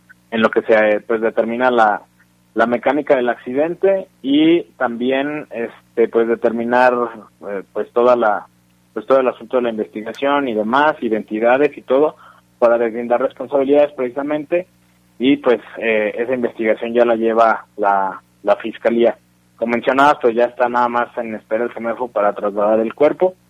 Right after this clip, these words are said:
pero sí ya tiene un par de horas, poquito más de, de dos horas, eh, Jaime, ahí cerrada la circulación en el Libramiento Morelos. Ese fue uno de los accidentes, bueno, este fue el,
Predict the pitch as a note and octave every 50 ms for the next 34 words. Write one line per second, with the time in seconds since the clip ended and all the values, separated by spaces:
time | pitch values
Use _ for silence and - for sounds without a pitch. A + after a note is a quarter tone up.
0 | _ _ _ _ - C#3 C#3 C#3 C3+ - D3+ D3+ D#3 D3 - D#3 D3 D3+ D#3 D#3
1 | D3+ C#3 A#2+ A2+ A2 - A#2 G#2+ B2 A#2+ - C#3 C3+ C3 C3 C3+ C3 C3+ C3+ C3+
2 | C3+ - - _ _ _ _ _ _ _ _ _ _ - B2+ C3 C#3 D3+ D#3+ D#3
3 | D3+ D3 C#3+ C#3+ D3 D3 C#3 B2 G2+ G2+ A2 A#2+ A#2 A2+ B2 B2 - C#3 B2 B2+
4 | C3 C3 - - - - - G#2+ A2 G#2 G2+ G2+ G2+ - - - - A#2 A#2 A#2
5 | B2 B2 A#2+ A#2+ A#2 - A#2 A2+ A2+ A2+ A2+ A#2 A2+ A2 - - - - - G2
6 | G2+ G2 - A#2 A#2 A#2 A#2 A2+ A2 G2+ G2+ G2 G2 G2+ G2+ G#2+ A#2 B2 B2 A#2+
7 | - A#2 B2 - _ _ _ _ _ _ _ _ _ _ - - A2 A2 A2 G#2+
8 | G2+ F#2+ F2 E2 - - - - - A2+ B2 - D#3+ C#3+ - D3+ D3 D3 D3+ D3+
9 | D#3 D3+ D3+ C#3+ C3 B2 A#2 G#2+ G#2 G2+ - - A2 G#2 _ - A2+ A2 A#2 A#2
10 | A#2 - C3+ C3+ B2 A#2 A2+ A2 G#2 _ - A#2 A2+ - - A2 G#2+ A2 G#2